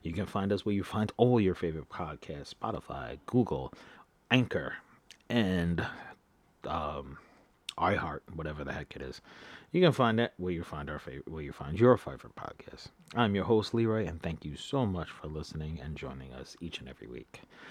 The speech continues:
Thank you for the support, and thank you so much for the continued support, and have a great time watching the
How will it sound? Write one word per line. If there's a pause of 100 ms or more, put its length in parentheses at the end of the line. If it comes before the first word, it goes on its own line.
(240)
Thank
you
for
the
support,
and
thank
you
so
much
for
the
continued
support,
and
have
a
great
time
watching
the